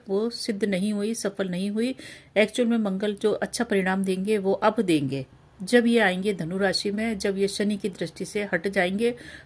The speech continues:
और गुरु की दृष्टि के अंदर आ जाएंगे। यहाँ पे आके मंगल देव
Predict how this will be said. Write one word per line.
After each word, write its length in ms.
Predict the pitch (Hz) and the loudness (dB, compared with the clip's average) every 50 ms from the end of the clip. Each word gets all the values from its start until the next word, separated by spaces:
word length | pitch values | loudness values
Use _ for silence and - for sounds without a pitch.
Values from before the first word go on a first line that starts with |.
| - - | -2 2
और 120 | 208 208 202 | 4 4 4
गुरु 260 | 202 - 220 233 226 | 2 2 0 0 2
की 140 | - 233 220 | 2 0 2
दृष्टि 340 | 196 175 160 - - - 170 | 2 0 -2 -2 -4 -6 -4
के 120 | - 196 | -2 -4
अंदर 240 | 180 165 160 175 180 | -2 -2 -2 -2 -2
आ 200 | - - 156 151 | -2 -4 -4 -4
जाएंगे। 360 | 147 151 147 143 151 151 160 | -4 -4 -6 -6 -6 -4 -4
यहाँ 460 | 156 156 160 175 185 180 226 254 247 254 | -4 -4 -2 -2 2 2 4 2 4 4
पे 80 | 254 | 4
आके 340 | 226 196 190 - 214 214 214 | 4 4 2 0 -2 -2 0
मंगल 440 | 208 190 185 180 180 175 196 202 190 | 0 0 -2 -2 2 4 4 4 4
देव 260 | 165 160 143 147 | 4 2 0 0